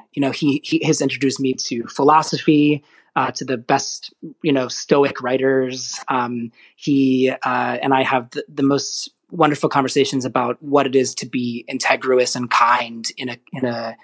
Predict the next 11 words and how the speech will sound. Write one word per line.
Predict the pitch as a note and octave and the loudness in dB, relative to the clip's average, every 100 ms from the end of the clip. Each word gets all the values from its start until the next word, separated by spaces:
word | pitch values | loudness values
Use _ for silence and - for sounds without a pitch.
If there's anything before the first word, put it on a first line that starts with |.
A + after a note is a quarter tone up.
| - _ _ _ _ _ _ - | -20 _ _ _ _ _ _ 0
in | D3+ | 4
a, | C3+ B2+ B2 B2 B2+ | 4 2 0 -4 -6
um, | B2+ B2 A#2 A2+ - | -6 -6 -8 -8 -6
a | |
career | D3 D#3 D3 | 0 4 6
that, | C#3 B2+ B2 - - - - F2 | 4 0 -2 -6 -10 -10 -12 -6
that | C#3+ | 0
really | C3 C#3 | 4 4
threatens | - D#3+ E3 D3+ B2+ | 4 2 4 0 0
those | A#2+ A#2 | -4 -6
qualities. | - A2 G#2+ G#2 A2 - | -2 -2 -2 -6 -6 -6